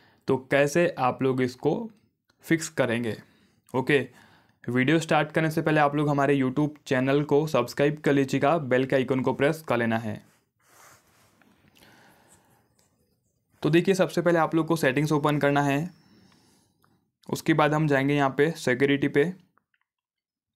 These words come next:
अ, यहाँ पे हम क्लिक करेंगे फिंगरप्रिंट पे। यहाँ पे हमने डाल दिया है अपना पैटर्न। अ, उसके बाद जो भी आप लोगों ने फिंगर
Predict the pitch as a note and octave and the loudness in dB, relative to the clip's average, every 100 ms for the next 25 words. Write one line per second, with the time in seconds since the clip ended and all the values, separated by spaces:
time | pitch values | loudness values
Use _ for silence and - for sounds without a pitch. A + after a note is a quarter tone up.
0 | _ _ _ _ - _ _ _ _ _ | _ _ _ _ -20 _ _ _ _ _
1 | _ _ _ _ _ _ _ - C3 C3 | _ _ _ _ _ _ _ -6 0 2
2 | C3+ C3 C#3+ D#3 D#3+ D3+ D3 D3 D3 D3+ | 2 2 2 0 0 -2 0 0 0 -2
3 | C3+ C3 C#3+ C#3+ D3+ C#3+ C#3+ F3+ - _ | -2 0 0 0 -2 0 0 0 -6 _
4 | _ _ _ _ B2+ C3 C3+ D#3+ D3+ D#3 | _ _ _ _ -2 2 2 2 0 2
5 | C#3+ C3 C3+ C#3+ C#3+ C#3 C#3+ C#3 - _ | 2 2 2 2 2 0 0 -2 -4 _
6 | _ - B2+ C#3 C#3 E3 - _ _ _ | _ -2 0 2 0 0 -6 _ _ _
7 | _ _ _ - - - C3 C3 B2+ D3 | _ _ _ -20 -20 -4 0 2 2 -2
8 | - E3+ E3 E3+ - _ _ _ - _ | 0 2 4 2 -2 _ _ _ -20 _
9 | _ _ _ _ _ _ _ _ - - | _ _ _ _ _ _ _ _ -16 -6
10 | C3+ D3 F3 E3 E3 E3 E3 E3+ - C#3 | 0 4 4 4 2 0 0 -2 -2 -2
11 | C#3 D#3 | 2 0